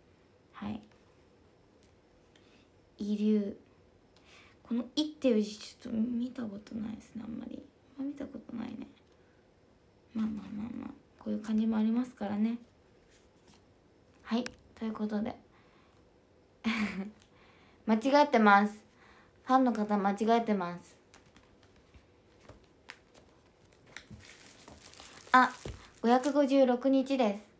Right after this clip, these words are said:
ありがとう。え、そう、割と難しくない？遺留ってあの、医者の医じゃない方ね。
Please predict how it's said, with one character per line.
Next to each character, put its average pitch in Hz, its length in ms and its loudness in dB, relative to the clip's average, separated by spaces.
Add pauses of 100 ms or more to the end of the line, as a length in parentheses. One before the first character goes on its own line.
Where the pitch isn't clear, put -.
(300)
あ 214 80 -6
り 214 80 2
が 226 140 -2
と 202 340 -6
う。 - 60 -20 (500)
え、 233 80 2
そ 226 140 0
う、 - 20 2
割 214 220 2
と 427 120 6
難 294 200 6 (180)
し 311 100 -10
く 302 120 -2
な 294 220 2
い？ 311 100 -4 (560)
遺 233 140 4
留 302 160 6
っ - 20 -6
て 277 160 4
あ 233 80 6
の、 208 260 0
医 220 80 2
者 269 180 4
の 277 180 4
医 277 120 2
じ 247 100 2
ゃ 208 60 2
な 196 140 0
い 196 80 -2
方 190 180 -6
ね。 - 260 -12